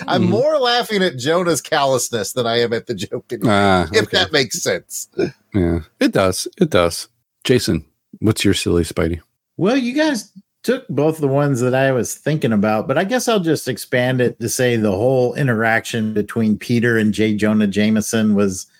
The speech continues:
Speaker 3: funny to me. I liked when Jonah was looking at those pictures and be like, "Yeah, so those are my competitor." <laughs> You know, it's just like,
Speaker 2: Yeah.
Speaker 3: "Bringing this trash in here." And it's just always kind of funny to see that classic,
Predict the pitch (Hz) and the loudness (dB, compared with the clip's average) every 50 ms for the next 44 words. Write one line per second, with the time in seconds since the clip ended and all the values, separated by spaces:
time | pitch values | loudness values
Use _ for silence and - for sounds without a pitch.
0 | _ _ - - - 123 117 107 110 104 98 - 113 98 98 101 104 101 101 98 | _ _ -12 -4 -2 0 0 2 0 -2 0 0 0 2 2 2 2 2 2 0
1 | 92 95 123 131 123 120 120 120 - - 110 113 113 107 107 98 104 104 107 110 | -2 -2 0 0 2 2 2 0 0 -2 -4 -2 0 0 0 0 0 0 0 2
2 | 104 110 110 107 101 98 95 95 - _ _ _ _ _ - - 101 104 101 95 | 0 0 2 2 0 0 -2 -4 -10 _ _ _ _ _ -10 -4 0 0 0 0
3 | 92 - - - - _ - 139 135 123 - - 127 120 110 95 113 110 98 - | -2 -6 -8 -10 -12 _ -6 -2 -2 -2 0 0 -2 -2 0 2 2 0 0 -2
4 | - 123 117 - - - 113 107 110 110 101 104 107 104 104 104 110 107 101 92 | -2 -2 -2 -2 -4 -6 -2 -2 0 0 -2 -2 0 0 2 2 2 2 0 -2
5 | _ _ - - - 92 - - - 156 165 151 135 156 151 127 107 104 98 95 | _ _ -8 -6 -6 -6 -6 -6 -2 -2 -2 0 2 0 0 0 0 0 0 0
6 | - - 92 87 - 123 139 127 107 92 110 127 - - _ _ _ - - - | -2 -4 -12 -4 0 0 2 2 0 -2 -2 -4 -6 -8 _ _ _ -20 -10 -2
7 | - 190 165 151 - 190 190 - - 202 208 - - - - 160 - - - - | 0 0 0 0 0 -2 -2 -2 0 -2 -2 -2 -4 -12 -12 -12 -12 -12 -6 -2
8 | 147 127 104 - _ _ - 233 247 208 135 110 104 98 98 101 117 120 - - | 0 0 0 0 _ _ -12 -8 -2 0 2 2 2 2 2 2 0 -2 -4 -4
9 | - 123 127 135 135 131 113 - 135 131 127 120 120 123 127 127 123 _ _ _ | -2 0 2 2 2 2 0 0 -2 -2 -2 0 0 0 0 0 -2 _ _ _
10 | _ _ _ _ - - 160 180 202 196 - - - 196 185 - - 151 143 143 | _ _ _ _ -2 -2 2 2 0 0 -2 -2 -2 -2 -2 0 0 0 2 2
11 | 143 135 120 - - 127 127 120 104 - - 117 120 117 113 107 104 104 - - | 2 2 0 0 0 0 0 0 -2 -2 -2 -2 0 0 0 0 0 -2 -2 -2
12 | - 117 110 107 98 104 101 101 98 92 - - _ _ _ _ _ _ - - | -2 0 0 0 2 2 2 2 2 0 -2 -6 _ _ _ _ _ _ -20 -12
13 | - 117 117 110 107 107 - - 113 107 - - - - | -4 -2 -2 0 0 -2 -2 0 0 -2 -2 -4 -14 -20